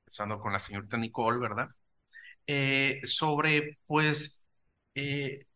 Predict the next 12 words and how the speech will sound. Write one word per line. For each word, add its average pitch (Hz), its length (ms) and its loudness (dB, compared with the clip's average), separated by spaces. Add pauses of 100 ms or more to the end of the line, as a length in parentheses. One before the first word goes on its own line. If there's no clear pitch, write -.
(100)
¿cuál 196 240 2
sería 175 280 0
la 185 100 8
aplicación 156 800 0
de 185 60 2
este 180 180 -4
tipo 147 300 -6
de 139 80 -10
tecnologías? 107 960 -8
Eh, 110 280 -2
nuestro 117 340 -4
estado, 117 640 2